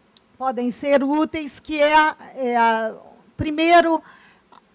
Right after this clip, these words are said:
a gente hoje já tem, a gente consegue observar, é, alguns efeitos, né, diante, é, do tempo de existência da Zona Franca de Manaus, que foi, do, do,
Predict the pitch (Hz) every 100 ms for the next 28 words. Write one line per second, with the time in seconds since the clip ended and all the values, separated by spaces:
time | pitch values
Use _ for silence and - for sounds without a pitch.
0 | _ _ _ _ _ _ _ _ _ _
1 | 185 208 196 185 _ _ _ _ 277 247
2 | 302 233 320 311 294 302 277 294 262 262
3 | 277 285 285 285 277 226 240 240 269 -
4 | 285 277 294 277 240 - 302 240 214 262
5 | 277 311 - - _ 247 240 247 254 285
6 | 359 311 311 - 294 302 320 - 330 285
7 | 254 262 294 302 214 196 220 202 269 285
8 | - 254 233 220 202 240 247 277 302 254
9 | 294 240 285 - 285 294 269 285 240 233
10 | 262 277 269 285 285 285 247 285 277 277
11 | 285 285 - 262 - 269 285 277 262 226
12 | 233 208 269